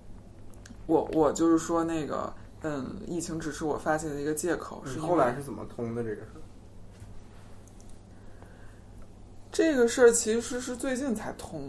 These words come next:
Speaker 1: 的，这两天才通的。
Speaker 2: 哦，OK。
Speaker 1: 因为当时就是我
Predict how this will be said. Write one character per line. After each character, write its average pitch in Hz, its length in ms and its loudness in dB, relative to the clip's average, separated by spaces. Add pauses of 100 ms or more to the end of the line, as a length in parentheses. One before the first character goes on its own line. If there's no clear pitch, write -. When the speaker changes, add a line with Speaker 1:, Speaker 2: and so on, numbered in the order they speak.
Speaker 1:
的， - 60 -12 (1160)
这 254 120 6
两 202 200 8
天 135 160 -6
才 - 180 -10
通 - 200 -12 (120)
的。 - 60 -14 (140)
Speaker 2:
哦， 110 540 -4
OK。 98 160 -12 (680)
Speaker 1:
因 262 140 6
为 277 140 8 (420)
当 269 240 6
时 190 300 4
就 220 160 4
是 180 360 0 (420)
我 165 180 6